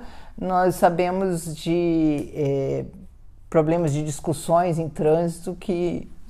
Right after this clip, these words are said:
é um problema de relacionamento também. É possível utilizar a física quântica pra eliminar esses conflitos e discussões frequentes entre esses vários tipos de relacionamentos?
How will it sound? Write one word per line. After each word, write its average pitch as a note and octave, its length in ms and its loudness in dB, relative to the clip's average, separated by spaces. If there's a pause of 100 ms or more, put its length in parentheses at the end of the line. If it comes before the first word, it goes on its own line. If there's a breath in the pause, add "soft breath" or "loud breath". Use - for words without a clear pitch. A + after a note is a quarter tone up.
(840)
é G3+ 120 8
um F3 120 4
problema F3 720 6 (180)
de A3 140 4
relacionamento F#3+ 840 6
também. A#3 280 2 (840 loud breath)
É C#5+ 80 12
possível G4 480 6
utilizar G#3 600 8
a G3 80 8
física F3+ 480 2
quântica F#3+ 600 2
pra G3+ 540 4
eliminar G3 840 2
esses C#3+ 260 -4
conflitos D3+ 800 -4
e D3 40 -2
discussões D#3 720 -4
frequentes E3+ 720 -6
entre E3 280 -2
esses D3+ 260 -6
vários D#3+ 380 8
tipos E3+ 400 -2
de C#3 100 -4
relacionamentos? D3 920 -6